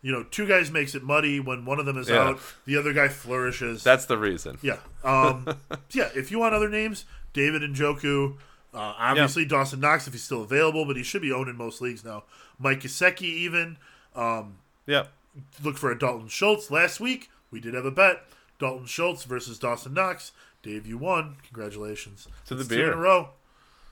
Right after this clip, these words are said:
Speaker 2: Um, yeah, but Schultz was, still had a good game, too. Didn't he have, uh, uh, like, twelve points or thirteen points or something? It just, Knox had, like, twenty something.
Speaker 1: Schultz was, uh, eight targets, six catches, seventy-nine yards. If he would have had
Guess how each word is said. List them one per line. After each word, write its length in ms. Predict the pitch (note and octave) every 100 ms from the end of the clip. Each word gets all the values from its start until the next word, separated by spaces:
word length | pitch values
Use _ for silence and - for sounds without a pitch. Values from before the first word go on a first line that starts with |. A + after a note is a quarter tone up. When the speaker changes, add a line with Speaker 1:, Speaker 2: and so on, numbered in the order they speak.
| - - _ _ _ - B2
Speaker 2:
Um, 340 | C3 C3+ C#3+ - -
yeah, 160 | F3
but 160 | E3+ C3
Schultz 300 | - D#3+ -
was, 100 | B2+
still 180 | - D#3
had 100 | C#3
a 40 |
good 180 | B2+ A2
game, 160 | G2 F#2
too. 180 | E3+
Didn't 200 | A#2+ A2+
he 60 | B2+
have, 280 | A#2+ A#2 A2
uh, 520 | G#2+ G#2 F#2+ F2+ F#2+
uh, 20 | F#2
like, 180 | F2 - -
twelve 280 | - G#2+ -
points 360 | G2 G#2+ G#2+
or 80 | G#2
thirteen 300 | G#2+ G2+ G#2
points 300 | F#2+ G#2 A2
or 40 |
something? 300 | A2+ A#2 A#2 A#2 - -
It 80 |
just, 160 | B2+ C#3
Knox 300 | A#2 B2+ -
had, 140 | A#2+
like, 160 | F#2 E2
twenty 360 | - A2 C#3 -
something. 340 | - - - - _ -
Speaker 1:
Schultz 360 | G3 G3+ -
was, 400 | D3 E3 D#3 C#3
uh, 300 | D3 C3 B2+ B2+
eight 200 | E3 F3
targets, 380 | - D#3+ D#3 C#3
six 180 | D3 C#3
catches, 380 | - F#3 G3+ -
seventy-nine 480 | C3+ B2+ B2 A#2+
yards. 380 | B2+ D#3+ D#3+ C#3+ - - -
If 140 | - C3+
he 80 | F#3
would 100 | E3+
have 100 | D3
had 360 | D3+ C#3 C3